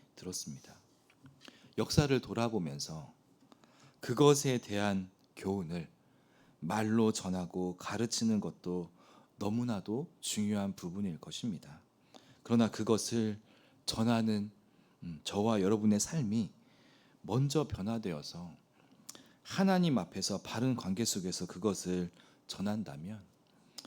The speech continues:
귀한 자녀들이 하나님 앞에 더욱 바로 설 수 있음을 저는 믿습니다. 한마디로 말하면요,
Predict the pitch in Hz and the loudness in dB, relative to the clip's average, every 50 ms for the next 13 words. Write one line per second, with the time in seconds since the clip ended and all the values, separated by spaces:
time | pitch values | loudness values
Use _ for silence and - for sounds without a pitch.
0 | - - _ _ - - 110 120 127 131 123 117 - - 98 101 110 107 92 92 | -20 -20 _ _ -4 2 4 6 6 6 4 2 0 -2 0 0 0 0 0 -4
1 | 85 85 85 87 87 - _ _ _ _ _ _ _ _ _ _ _ - - - | -8 -6 -8 -8 -10 -12 _ _ _ _ _ _ _ _ _ _ _ -10 -4 -2
2 | 151 156 147 143 139 117 90 82 - - 92 85 - - - 90 92 90 - - | -2 0 0 0 0 0 0 -2 -6 -8 -10 -10 -10 -6 -4 -4 -4 -4 -4 -10
3 | - _ - - _ _ _ _ _ - - - 101 104 107 - - 151 160 147 | -20 _ -20 -20 _ _ _ _ _ -10 -8 -4 -2 -2 -2 -2 -2 -4 -4 -4
4 | - - 127 82 - - - 82 80 - 110 147 175 175 - _ _ _ _ - | -2 -4 -4 -2 -2 -4 -4 -4 -6 -4 -4 -4 -4 -6 -10 _ _ _ _ -12
5 | - 85 85 85 85 156 - - - - 131 101 78 - - - - - - _ | -8 -6 -4 -4 -4 -4 -2 -2 0 0 0 -2 -2 -4 -10 -18 -20 -20 -20 _
6 | _ _ _ _ _ _ _ _ _ _ _ _ - - _ _ _ _ _ _ | _ _ _ _ _ _ _ _ _ _ _ _ -20 -20 _ _ _ _ _ _
7 | - 135 147 151 151 131 127 110 104 87 76 78 87 92 87 76 73 78 85 98 | -6 -4 -2 -2 0 0 0 0 0 0 -2 -2 -2 -4 -4 -6 -6 -8 -8 -8
8 | 104 95 | -10 -12